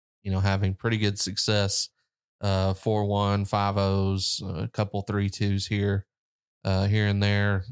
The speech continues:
uh, with some bad decisions on my part.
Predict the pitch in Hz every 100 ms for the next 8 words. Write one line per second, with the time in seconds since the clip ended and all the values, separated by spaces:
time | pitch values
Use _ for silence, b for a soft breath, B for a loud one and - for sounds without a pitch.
0 | - 95 95 101 98 - 98 95 98 _
1 | _ 113 120 104 107 107 98 98 95 98
2 | 95 95 92 107 101 98